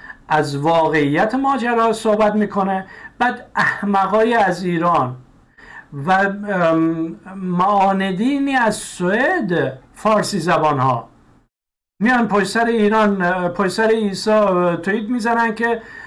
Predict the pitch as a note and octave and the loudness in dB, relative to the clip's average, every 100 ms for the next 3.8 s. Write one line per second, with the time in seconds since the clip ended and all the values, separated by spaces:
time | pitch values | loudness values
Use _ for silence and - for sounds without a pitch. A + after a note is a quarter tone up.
0 | F3 E3 F3+ A3+ G3+ E3 E3 G3 G3 A3+ | -10 -2 2 4 4 2 0 -2 0 0
1 | G#3+ A3 A3 B3 G#3+ G#3 B3 A#3 E3+ C#3+ | 2 2 0 0 -2 0 2 2 2 0
2 | C3 C#3 C3 F3 G3 F#3+ F3+ D#3 F3+ E3 | 0 -2 -2 -2 -2 -2 -2 -2 -2 0
3 | F3+ D#3 D#3 G#3 A3+ - G#3 G#3+ | 0 0 0 2 2 0 -2 -2